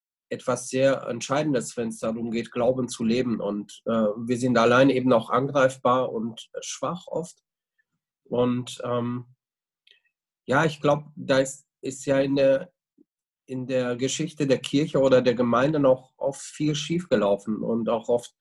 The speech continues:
ähm, viel geistlicher Missbrauch stattgefunden durch den Druck, der erzeugt wird bei Leuten, ne? So, wir machen jetzt eine ganz tolle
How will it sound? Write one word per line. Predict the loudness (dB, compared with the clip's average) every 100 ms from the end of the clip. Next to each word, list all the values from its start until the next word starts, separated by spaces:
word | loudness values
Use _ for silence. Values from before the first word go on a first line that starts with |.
| _ _ _ -6
ähm, | -2 0 0 -4 -8
viel | -6 -2
geistlicher | 4 4 4 2 2 2
Missbrauch | 4 0 0 0 0
stattgefunden | 0 0 0 -10 -4 -2 0
durch | -2
den | -2 -4
Druck, | -2 -4 2
der | 4
erzeugt | 4 -2 0 0 0 -4
wird | -2
bei | 0
Leuten, | 2 4 2 0 -4
ne? | -4 -6 _ _ _ _
So, | -4 0 2
wir | 2
machen | 2 4
jetzt | 2 2
eine | 2
ganz | 2 0 0
tolle | 0 2 2 -2